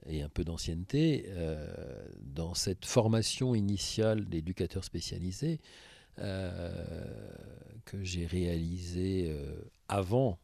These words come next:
euh, justement, euh, la prise de parole d'Eva Thomas en, en quatre-vingt-six. Euh, je me souviens que dans ma formation d'éducateur spécialisé, euh, on me disait,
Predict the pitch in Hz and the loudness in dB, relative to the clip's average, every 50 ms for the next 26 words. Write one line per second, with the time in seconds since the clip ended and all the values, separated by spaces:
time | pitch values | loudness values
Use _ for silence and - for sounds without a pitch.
0 | - - - - 65 69 82 87 87 - - 87 82 85 92 98 95 92 - - | -12 -14 -14 -12 -10 -10 -8 -8 -10 -8 -8 -6 -4 -2 0 0 0 -2 -4 -4
1 | 78 76 76 73 76 - - 92 80 - 87 78 - 76 82 87 87 78 78 78 | -6 -4 -4 -4 -4 -4 -4 -4 -4 -4 -6 -6 -4 -4 -4 -4 -2 -2 -2 -2
2 | 78 78 - - 92 117 - 151 - - - - 78 - - - - - 85 76 | -2 -2 -2 -2 -2 -2 -2 -4 -4 -6 -8 -10 -8 -8 -8 -8 -6 -4 -4 -4
3 | 82 - - - 175 - - - 80 - - - - - - - - - - - | -4 -4 -4 -4 -4 -2 -2 -4 -4 -6 -8 -14 -16 -16 -18 -18 -20 -20 -10 -8
4 | 87 85 85 82 80 82 82 90 - - 104 107 120 110 95 90 85 87 - - | -6 -4 -2 -2 -4 -4 -4 -4 -2 0 2 2 4 4 2 2 2 2 2 2
5 | 131 123 113 107 104 - 127 107 98 90 92 95 - 92 87 - 98 92 - - | 4 4 4 4 4 2 2 2 2 0 -2 -2 -2 -2 -2 -2 -2 -4 -4 -6
6 | 87 - - 82 85 92 95 104 113 135 156 175 175 - - - 117 92 87 87 | -6 -6 -6 -4 -4 -4 -4 -2 0 2 2 2 2 0 -2 -4 -6 -6 -4 -4
7 | 85 82 85 90 - - _ - 123 107 107 117 123 120 104 101 107 107 139 185 | -4 -4 -6 -8 -10 -12 _ 0 2 4 8 8 10 8 8 6 4 4 6 6
8 | 185 139 95 - | 8 6 6 2